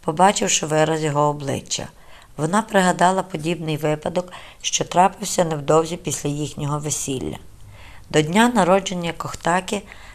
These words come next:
Фусагі підготував для неї подарунок. Напередодні вона випадково побачила його серед речей Фусагі. Раніше жінка ніколи не отримувала від нього подарунків,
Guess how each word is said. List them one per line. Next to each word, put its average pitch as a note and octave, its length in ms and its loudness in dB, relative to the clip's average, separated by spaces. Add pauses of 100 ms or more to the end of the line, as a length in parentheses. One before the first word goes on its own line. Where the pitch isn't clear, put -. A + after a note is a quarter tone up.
(100)
Фусагі A3+ 540 2
підготував D#3 640 0
для F3+ 140 -2
неї D#3 260 0
подарунок. D#3 720 -2 (340)
Напередодні D#3+ 680 -6
вона E3+ 220 -6
випадково E3+ 640 -2
побачила D3 560 -4
його D3 180 -4
серед C#3 360 -6
речей C#3+ 340 0
Фусагі. C3+ 640 -4 (640)
Раніше F3+ 520 0
жінка F#3 380 -2
ніколи F#3+ 420 2
не D3 140 -2
отримувала C#3 580 -2
від C#3 200 -8
нього C#3 240 -4
подарунків, C3+ 640 -6